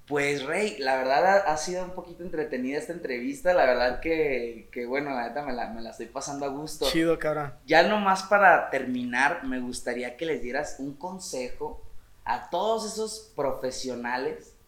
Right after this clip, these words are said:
Speaker 1: que nos están viendo, eh, no sé, algo, algo que, que, que les quieras dejar, Rey.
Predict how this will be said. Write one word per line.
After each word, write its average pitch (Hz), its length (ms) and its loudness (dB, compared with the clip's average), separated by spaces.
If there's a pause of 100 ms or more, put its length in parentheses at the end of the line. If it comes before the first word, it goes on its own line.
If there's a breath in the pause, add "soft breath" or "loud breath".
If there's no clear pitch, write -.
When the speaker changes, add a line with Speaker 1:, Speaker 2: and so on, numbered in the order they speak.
(180)
Speaker 1:
que 123 100 -10
nos 120 220 -10
están 139 420 -8
viendo, 131 540 -8 (420)
eh, 107 140 -10
no 123 180 -6
sé, 139 380 -4
algo, 135 1000 0
algo 139 460 -4
que, 127 300 -8
que, 117 240 -12
que 120 120 -10
les 113 220 -8
quieras 160 260 -8
dejar, 180 360 -14
Rey. 226 100 -18